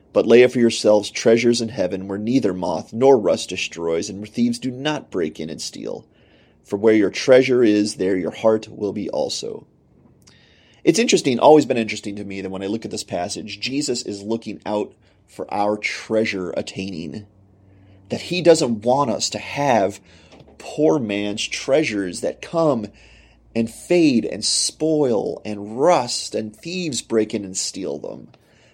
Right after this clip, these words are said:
Because once that happens, we lose our joy. And God doesn't want us to lose our joy. He wants us to have joy forevermore.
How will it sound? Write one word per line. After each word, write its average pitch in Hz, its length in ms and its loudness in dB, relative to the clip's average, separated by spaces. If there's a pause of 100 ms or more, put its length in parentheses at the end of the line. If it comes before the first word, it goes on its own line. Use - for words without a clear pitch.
Because 147 300 0
once 190 280 4
that 127 180 2
happens, 123 540 0
we 135 120 4
lose 143 280 4
our 143 200 0 (120)
joy. 151 520 2 (1160)
And 123 180 -6
God 156 180 4
doesn't 160 260 -2
want 170 180 -2
us - 200 -4
to 107 100 -6
lose 101 300 -4
our 92 140 -4
joy. 92 320 0
He 123 120 -6
wants 139 320 -2
us 120 160 -6
to 123 80 -10
have 113 200 -4
joy 117 300 2
forevermore. 117 840 -2